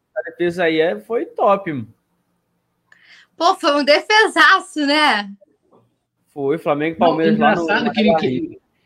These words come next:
Speaker 3: que esse jogo, ele já tava dispensado, não foi isso? Ele já tava dispensado,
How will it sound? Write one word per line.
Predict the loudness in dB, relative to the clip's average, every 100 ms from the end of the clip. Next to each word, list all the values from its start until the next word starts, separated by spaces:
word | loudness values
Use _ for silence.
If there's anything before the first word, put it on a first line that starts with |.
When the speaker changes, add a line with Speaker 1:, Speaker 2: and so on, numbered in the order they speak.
| _
Speaker 3:
que | -2 2
esse | 0 -2 -2
jogo, | 2 2 2 -4
ele | -4
já | -4 -2
tava | -2 -4
dispensado, | -6 -8 -6 -4 -2 -2 -2
não |
foi | -2 -2
isso? | -2 -4
Ele | -4
já | -4
tava | -4 -6
dispensado, | -6 -8 -6 -4 0 0 -2